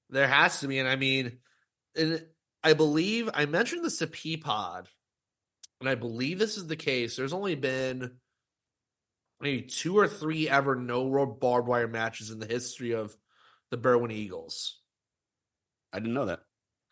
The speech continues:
Speaker 1: 'Cause I
Speaker 2: This will
Speaker 1: believe
Speaker 2: be our second that we've ever done.
Speaker 1: Yes, and I believe for Berwyn Eagles, it either is the second or the third, because the first one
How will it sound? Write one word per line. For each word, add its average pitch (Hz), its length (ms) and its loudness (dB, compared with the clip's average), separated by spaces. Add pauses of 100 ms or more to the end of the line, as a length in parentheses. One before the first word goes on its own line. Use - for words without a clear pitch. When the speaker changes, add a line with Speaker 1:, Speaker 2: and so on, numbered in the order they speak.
Speaker 1:
'Cause 147 140 4
I 139 160 6
Speaker 2:
This 147 80 4
will 147 60 6
Speaker 1:
believe 139 120 6
Speaker 2:
be 143 80 6
our 143 100 6
second 131 400 0
that 87 120 0
we've 104 140 0
ever 80 200 0
done. 80 240 -10
Speaker 1:
Yes, 147 560 4 (100)
and 139 260 0
I 143 160 2
believe 143 320 0
for 180 80 2
Berwyn 143 380 2
Eagles, 127 300 -4
it 131 120 -6
either 156 340 6
is 175 100 4
the 131 80 -2
second 170 500 4
or 156 140 2
the 143 80 4
third, 127 440 4
because 117 200 -6
the 117 80 -4
first 165 420 4
one 120 500 -4